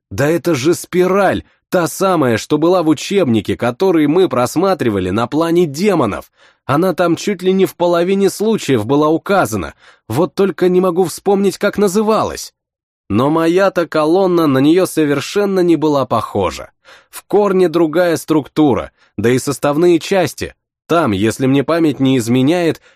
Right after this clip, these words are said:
их было всего четыре, ну или пять, как и в этой спирали.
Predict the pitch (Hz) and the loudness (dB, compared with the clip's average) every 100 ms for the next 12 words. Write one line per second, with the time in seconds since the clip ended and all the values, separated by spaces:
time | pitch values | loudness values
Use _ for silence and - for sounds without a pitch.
0 | - 190 151 196 185 - 170 180 - 175 | -2 -2 0 0 0 0 0 0 0 -2
1 | 147 226 208 98 - _ - 247 214 131 | -2 0 0 -2 -4 _ -2 0 2 0
2 | - 127 131 95 - _ - 117 165 165 | 0 -2 -2 -4 -14 _ -4 -2 0 2
3 | 110 92 - 131 147 143 87 67 | 0 -2 -4 -2 0 0 -2 -8